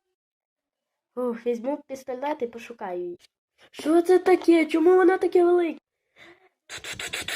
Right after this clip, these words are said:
Його не беруть, Полі,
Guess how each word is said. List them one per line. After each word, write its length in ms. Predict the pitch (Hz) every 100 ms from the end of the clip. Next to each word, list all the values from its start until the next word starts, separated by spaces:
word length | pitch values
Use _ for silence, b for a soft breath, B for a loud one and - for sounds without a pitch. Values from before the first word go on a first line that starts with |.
| - - - - - - - - _ _ _ b b _
Його 260 | 226 226 294
не 100 | 311
беруть, 480 | 269 311 320 302 -
Полі, 440 | 269 294 254 208